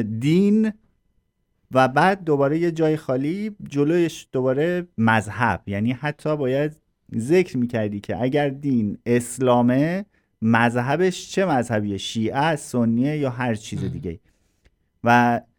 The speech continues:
Speaker 1: این خ-، تنها، شاید جزو تنها کشورهایی باشه ایران که همچین سوالی رو می‌پرسه.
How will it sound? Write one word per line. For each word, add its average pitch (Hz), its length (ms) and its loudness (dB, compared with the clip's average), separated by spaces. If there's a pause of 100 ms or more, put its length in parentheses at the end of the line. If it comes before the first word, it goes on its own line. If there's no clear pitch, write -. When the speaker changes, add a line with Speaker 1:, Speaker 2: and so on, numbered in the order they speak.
(340)
Speaker 1:
این 151 200 2
خ-، - 80 -6 (220)
تنها، 135 420 2
شاید 156 300 2
جزو 156 240 -2
تنها 123 380 0
کشورهایی 120 720 -2
باشه 107 360 -2
ایران 120 580 -2
که 151 440 -4
همچین 117 260 -4
سوالی 123 460 6
رو 95 120 -2
می‌پرسه. 90 500 -8